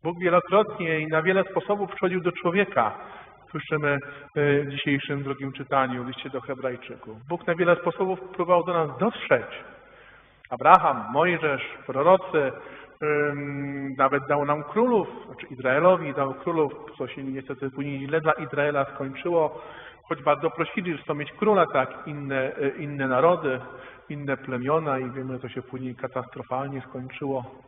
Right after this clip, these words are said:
Choć mamy wielkich królów Dawida i Salomona, to owoce są raczej, no, słabo jadalne. Więc Bóg na wielonaródne pod nas przychodził. I Betlejem jest początkiem tej historii, ale zwieńczeniem.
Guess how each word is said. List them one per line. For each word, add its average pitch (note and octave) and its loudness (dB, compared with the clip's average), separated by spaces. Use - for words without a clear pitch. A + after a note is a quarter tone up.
Choć C#3+ -6
mamy C#3+ -2
wielkich C#3+ -2
królów C#3 -4
Dawida C3+ 0
i C3 0
Salomona, C3+ -4
to B2 -4
owoce C3+ -4
są C3+ -8
raczej, B2+ -4
no, B2+ -4
słabo C3 -4
jadalne. B2 -6
Więc D3 -6
Bóg G3+ -8
na G#3 0
wielonaródne F#3+ 0
pod F#3+ -4
nas F#3+ -4
przychodził. B2+ -2
I E3+ -12
Betlejem E3+ -2
jest A#3 -4
początkiem D#3+ -4
tej C#3 -4
historii, B2+ -10
ale D3 -2
zwieńczeniem. C3+ -10